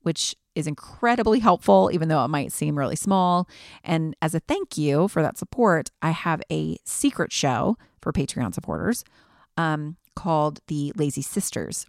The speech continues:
Podcast. My sister Hannah and I record one show a month that's, like, a solid hour to an hour and a half long.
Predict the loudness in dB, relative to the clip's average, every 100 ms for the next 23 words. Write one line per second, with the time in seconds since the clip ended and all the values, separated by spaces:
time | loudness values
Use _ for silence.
0 | -6 -6 -4 -6 -6 -8 -12 -18 -4 0
1 | 0 -2 -4 -2 0 0 0 -2 0 -2
2 | -2 0 0 0 -2 -8 _ -2 0 2
3 | 2 2 2 2 -2 -8 -8 -6 -4 -4
4 | -4 -4 0 2 4 2 4 4 4 0
5 | -2 0 0 0 -2 -2 0 0 -2